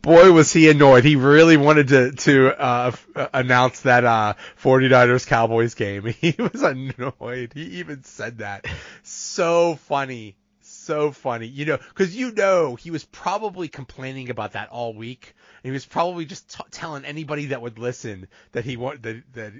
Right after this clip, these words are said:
uh, about that. So it's funny that that got to air. Uh, and, and it, it probably annoys him because Tony Romo is the one that ended up, uh, calling that game. It's like, who's,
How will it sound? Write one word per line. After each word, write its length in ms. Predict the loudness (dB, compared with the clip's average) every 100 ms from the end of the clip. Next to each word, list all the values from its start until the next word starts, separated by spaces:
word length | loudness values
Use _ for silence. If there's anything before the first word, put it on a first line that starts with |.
| -20
uh, 120 | -20
about 360 | -16 -10 -8 -8
that. 200 | -14 -16
So 300 | -14 -12 -12
it's 140 | -14 -16
funny 300 | -10 -8 -8
that 160 | -12
that 200 | -14 -20 -18
got 200 | -18 -18
to 100 | -16
air. 340 | -14 -12 -14 -20 _ _ _
Uh, 480 | _ -12 -10 -8 -10 -16 _ -14
and, 180 | -12
and 180 | -10 -12
it, 120 | -12 -14
it 100 | -16
probably 480 | -8 -6 -4 -6
annoys 440 | -8 -10 -8 -8 -10
him 160 | -14 -16
because 520 | -18 -14 -14 -16 -20 _
Tony 280 | -14 -12 -8
Romo 340 | -6 -4 -6
is 100 | -8
the 60 | -14
one 140 | -16
that 120 | -16 -16
ended 180 | -16 -16
up, 120 | -18
uh, 120 | -18
calling 340 | -16 -14 -12 -14
that 140 | -20
game. 220 | -20 -20 -20
It's 80 | -20
like, 140 | -14
who's, 220 | -14 -14